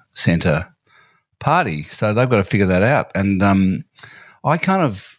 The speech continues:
w-, I wrote this morning in the New Daily, and I think it may be true that Dutton, Peter Dutton, is a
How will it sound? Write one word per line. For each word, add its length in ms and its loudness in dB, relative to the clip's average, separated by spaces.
w-, 180 -4
I 120 0
wrote 240 0
this 200 -6
morning 300 2
in 300 2
the 180 -4
New 200 2
Daily, 380 2
and 120 0
I 80 2
think 280 -2
it 140 -10
may 260 2
be 140 0
true 340 -2
that 180 -4
Dutton, 360 -4
Peter 220 -2
Dutton, 300 -2
is 180 -4
a 40 -6